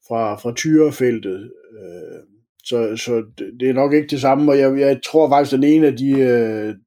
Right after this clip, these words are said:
de platforme, der lå dernede, den faktisk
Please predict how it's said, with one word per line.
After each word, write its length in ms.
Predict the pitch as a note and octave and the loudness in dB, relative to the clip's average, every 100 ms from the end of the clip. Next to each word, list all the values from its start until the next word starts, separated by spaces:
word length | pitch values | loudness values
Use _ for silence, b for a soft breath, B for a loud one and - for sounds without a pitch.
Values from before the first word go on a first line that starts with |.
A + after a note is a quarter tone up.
| _ _ _ _ - | _ _ _ _ -14
de 80 | C3 | -6
platforme, 580 | C3+ C3+ - A#2+ A#2+ A#2 | 0 0 2 0 0 0
der 120 | A#2 | 0
lå 340 | B2+ C#3+ A#2+ | 2 2 0
dernede, 420 | A2 A#2 B2 C3+ | -2 0 2 4
den 200 | B2+ B2+ | 2 0
faktisk 480 | A#2+ B2 B2 A#2+ A#2 | -2 0 0 -2 -12